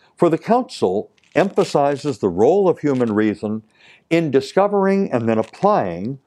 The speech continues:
the moral norms to persons and to their deliberate acts,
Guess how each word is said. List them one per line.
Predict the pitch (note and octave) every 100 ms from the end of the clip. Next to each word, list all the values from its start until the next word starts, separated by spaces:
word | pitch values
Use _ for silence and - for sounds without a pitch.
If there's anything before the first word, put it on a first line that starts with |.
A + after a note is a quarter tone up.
| _ _ -
the | C3
moral | C3 D#3+ E3
norms | C#3 A2 G#2+ G#2+ A#2 -
to | B2+
persons | - F#3+ F#3 - D3+ D3+ D3+ C#3+ -
and | - A2+ A#2+
to | A#2
their | G#2+ G2+
deliberate | A2 G#2 A2+ A2 G#2
acts, | B2+ D3 - -